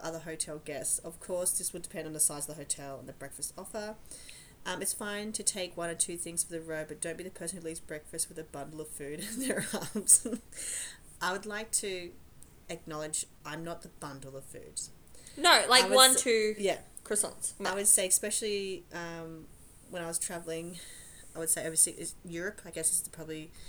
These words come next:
Speaker 2: Yeah.
Speaker 1: the easiest one because, um, bread is just so good <laughs> over there for some
Speaker 2: Oh, the
Speaker 1: reason.
Speaker 2: bread is so good.
Speaker 1: Um, and so I would always take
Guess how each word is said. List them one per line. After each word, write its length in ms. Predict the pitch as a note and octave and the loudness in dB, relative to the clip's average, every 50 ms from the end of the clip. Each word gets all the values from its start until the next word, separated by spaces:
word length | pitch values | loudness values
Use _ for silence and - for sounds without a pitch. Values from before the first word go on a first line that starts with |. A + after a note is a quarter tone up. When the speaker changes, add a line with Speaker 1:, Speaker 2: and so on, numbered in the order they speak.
| - - - | -12 -10 -4
Speaker 2:
Yeah. 220 | A3 A3 G#3 G3 | 2 4 4 4
Speaker 1:
the 60 | E3 E3+ | 4 4
easiest 260 | E3+ E3+ E3 - - | 4 4 4 4 4
one 180 | D#3+ D#3 D#3 | 0 -6 -6
because, 560 | D#3+ D#3+ - - E3+ D#3+ D#3+ D#3 - - - - - - - - - - - - - - - - - - | -8 -10 -8 -6 -6 -4 -2 0 0 0 0 -2 -6 -14 -18 -18 -18 -18 -18 -18 -18 -18 -18 -18 -14 -12
um, 400 | E3 D#3 D3+ D3+ D#3 D#3 - - - - - - - - - - - - - | -10 -10 -10 -10 -12 -14 -14 -16 -18 -20 -20 -20 -20 -20 -20 -20 -20 -12 -8
bread 180 | E3+ E3+ D#3+ | -6 -4 -4
is 120 | D#3 D3+ D3+ | -4 -4 -4
just 240 | - - - - - | -2 0 2 0 0
so 200 | D#3 D3+ D3+ D3+ - | 0 -2 -8 -10 -10
good 120 | D3+ D3+ | -10 -10
<laughs> 60 | D#3 | -8
over 100 | D#3+ D#3+ F#3+ G3+ G3+ G3 | -8 -8 -6 -6 -6 -6
there 100 | F#3+ G3+ | -6 -4
for 60 | - - | 0 4
some 260 | - - - - G#3+ A3 | 4 4 4 4 2 0
Speaker 2:
Oh, 60 | A3+ | 2
the 80 | G3 A3+ | 2 4
Speaker 1:
reason. 140 | G#3+ - - | 8 8 8
Speaker 2:
bread 140 | A3 G#3+ G#3 | 8 8 6
is 80 | G#3+ | 6
so 440 | - - - - A3 G3+ G3 G3+ G3 F#3+ | 8 8 8 6 6 4 2 2 2 0
good. 280 | G3 G3 F3 F3+ G3 G#3+ | 0 0 0 0 0 0
Speaker 1:
Um, 440 | G3 F#3 F#3 F3+ F3+ F3 F3 D#3+ - - - - - - - - - - - - - - | 0 0 0 -2 -4 -6 -8 -8 -10 -14 -18 -18 -18 -18 -18 -18 -20 -20 -18 -18 -12 -8
and 120 | G#3+ G3+ F#3+ | 0 6 8
so 240 | - - F#3 F3+ F3 | 8 8 8 4 2
I 160 | - E3+ F3 F3+ | 0 0 0 0
would 100 | F#3 - | 0 0
always 400 | - F3 F3 F3 F3+ F3 E3+ E3+ | 0 -2 0 0 -2 -2 0 0
take 480 | - - - D#3+ D#3 D3+ - - - - | -2 -2 -2 -2 -2 -4 -6 -8 -12 -16